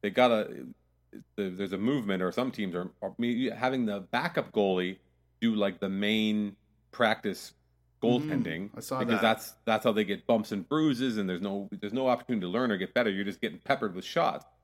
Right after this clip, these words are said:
Speaker 1: Well, you take the starter or whoever is the most the guy who's in need of development or a direct, um, um,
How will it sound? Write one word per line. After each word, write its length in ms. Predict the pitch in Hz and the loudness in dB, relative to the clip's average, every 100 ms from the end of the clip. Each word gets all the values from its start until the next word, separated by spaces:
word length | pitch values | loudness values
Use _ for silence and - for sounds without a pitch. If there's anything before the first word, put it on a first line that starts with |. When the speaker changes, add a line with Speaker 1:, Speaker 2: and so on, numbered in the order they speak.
| _ - | _ -2
Speaker 1:
Well, 80 | 104 | 0
you 80 | 101 | 0
take 180 | 104 | -2
the 80 | - | -4
starter 540 | - 143 160 131 101 92 | 2 6 8 6 4 2
or 100 | 90 | 0
whoever 340 | 104 95 98 | 0 0 0
is 140 | 87 | -4
the 80 | 78 | -6
most 240 | 90 87 - _ _ - _ - | -6 -6 -8 _ _ -20 _ -10
the 60 | 98 | 0
guy 280 | 113 110 104 | 4 4 4
who's 300 | 98 90 92 | -2 -4 -4
in 120 | 104 | -4
need 300 | 98 104 104 | 0 2 0
of 100 | 82 | -2
development 460 | 85 104 113 113 92 | 0 2 2 2 -2
or 120 | 87 | -4
a 80 | 78 | -4
direct, 460 | 85 82 98 - _ _ _ _ _ - | -6 -2 -2 -2 _ _ _ _ _ -10
um, 460 | 87 80 73 78 - | -8 -8 -10 -12 -10
um, 400 | 85 76 76 78 | -10 -10 -10 -14